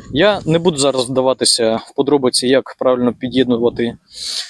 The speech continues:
сонячну панель та акумулятор до цього контролеру. Просто скажу вам, що ця штука убереже вас від неприємностей.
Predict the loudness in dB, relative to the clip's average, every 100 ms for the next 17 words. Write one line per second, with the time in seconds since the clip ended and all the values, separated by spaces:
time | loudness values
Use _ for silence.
0 | -18 _ -2 -2 0 0 0 0 0 0
1 | 0 2 2 0 -4 -6 -12 0 0 2
2 | 2 2 0 0 2 2 0 -4 _ -2
3 | 0 0 0 2 4 2 -2 _ _ _
4 | _ _ _ _ -4 -4 -4 0 0 0
5 | 0 0 2 0 -2 _ -20 _ 0 0
6 | 0 2 2 2 2 0 0 -6 -4 -2
7 | -2 -4 -18 _ _ -2 0 0 0 -2
8 | -4 -6 -10